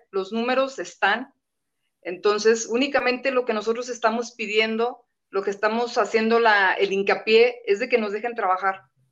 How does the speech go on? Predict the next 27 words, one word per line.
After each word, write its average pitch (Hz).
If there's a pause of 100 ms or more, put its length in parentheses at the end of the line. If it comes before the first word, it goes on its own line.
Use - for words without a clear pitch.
las, 185
nuestras 202
áreas 240
empresariales. 190 (280)
No 233
estoy 262
diciendo 247
más 233
allá 226
algo 220
que 214
no 202
es, 247 (800)
los 202
números 269
están, 240
te 240
lo 208
repito, 254 (220)
las, 196 (260)
nuestras 202
tiendas, 233
farmacias 214 (140)
necesitan 220 (320)
que 185
las 196
vean, 226